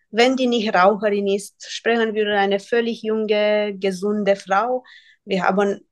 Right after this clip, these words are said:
quasi die ganze Palette zur Wahl. Wichtig ist, was, äh, was würde die, äh, Patientin besser finden, mit, äh, womit kommt die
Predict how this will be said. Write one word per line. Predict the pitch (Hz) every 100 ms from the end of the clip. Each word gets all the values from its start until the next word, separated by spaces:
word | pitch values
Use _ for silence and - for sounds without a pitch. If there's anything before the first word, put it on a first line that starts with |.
| _ _ -
quasi | 185 190 190 196 190
die | 185
ganze | 185 185 202
Palette | 202 196 185 180 175
zur | 180 165
Wahl. | 165 196 320 _ _ _ _ _ _ _ _ -
Wichtig | 196 226 - 208 220
ist, | 359 - - _ _ _ _
was, | - 190 202 202 - -
äh, | -
was | 196 185 180 180 175 - 175 180 180 185
würde | 180 185 180
die, | 175 170 170 170
äh, | - - 180 170 85 165 73 71 58 - _ _ _ - -
Patientin | 190 - 185 190 190 196 185 180 180 - - -
besser | 196 - 254
finden, | 262 262 269 294 311 - - - - - _ _
mit, | - 202 196 -
äh, | 165 190 190 185 185
womit | 185 190 214 -
kommt | 233 202 196
die | 196 190 185 -